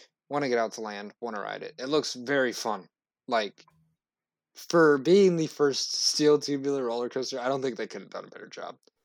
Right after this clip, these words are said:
Really. They just made a really fun looking ride. But number six, for me, I'm gonna go with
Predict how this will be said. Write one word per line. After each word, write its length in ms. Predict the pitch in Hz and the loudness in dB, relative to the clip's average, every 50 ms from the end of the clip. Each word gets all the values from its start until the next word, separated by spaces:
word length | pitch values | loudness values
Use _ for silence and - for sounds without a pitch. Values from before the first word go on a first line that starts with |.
| _ _ _ _ _ _ _ _ _ _ _ _ _ _ _ _ _ - | _ _ _ _ _ _ _ _ _ _ _ _ _ _ _ _ _ -10
Really. 380 | 139 131 123 110 98 92 87 _ _ _ - | -4 -2 -2 -2 -2 -4 -12 _ _ _ 0
They 120 | - 156 156 | 2 2 4
just 160 | 165 151 127 | 4 0 0
made 140 | 123 117 110 | 0 -2 -2
a 40 | 110 | -2
really 300 | 107 113 123 123 117 104 | -2 -2 -2 -2 -2 -4
fun 200 | - - 113 107 | -4 -6 -6 -6
looking 200 | 98 90 - 98 | -6 -10 -12 -12
ride. 280 | 95 87 - - - - _ _ | -10 -10 -10 -12 -14 -20 _ _
But 320 | - 156 160 131 - _ _ _ _ _ _ _ _ _ _ _ - - - _ _ - | 2 2 4 4 2 _ _ _ _ _ _ _ _ _ _ _ -20 -20 -20 _ _ -4
number 280 | 151 180 180 175 135 107 | -2 0 0 0 -2 -4
six, 580 | - - - 165 160 123 - - - - - _ _ _ _ _ _ _ _ _ _ _ _ _ - _ | -4 -2 0 2 2 0 0 -4 -10 -10 -12 _ _ _ _ _ _ _ _ _ _ _ _ _ -20 _
for 220 | - - - 117 | -16 -8 -6 -6
me, 340 | 113 123 135 135 123 104 _ _ _ _ _ _ _ _ _ _ _ - | -6 -4 -6 -6 -8 -8 _ _ _ _ _ _ _ _ _ _ _ -2
I'm 220 | 135 147 160 165 | 0 0 2 2
gonna 180 | 147 147 135 127 | 2 0 0 2
go 200 | 120 135 135 131 | 2 2 4 4
with 200 | 131 127 117 | 4 2 0